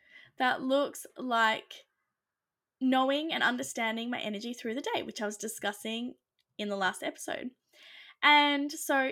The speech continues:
if you are finding that you are not having much fun in your campaigns and you wanna add more fun to your business,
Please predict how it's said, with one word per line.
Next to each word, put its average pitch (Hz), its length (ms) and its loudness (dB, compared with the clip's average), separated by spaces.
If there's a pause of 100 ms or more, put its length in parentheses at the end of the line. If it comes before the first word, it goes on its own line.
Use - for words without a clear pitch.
if 277 240 -2
you 294 220 2
are 415 140 6
finding 269 640 2
that 220 260 0
you 233 320 -2
are 254 100 4
not 247 340 4
having 254 540 0 (120)
much 247 380 4
fun 269 240 6
in 262 100 0
your 262 160 0
campaigns 226 800 -2 (240)
and 247 140 0
you 247 100 2
wanna 285 360 4
add 247 220 6
more 233 200 0
fun 220 460 2 (360)
to - 160 0
your 240 480 2
business, 240 640 0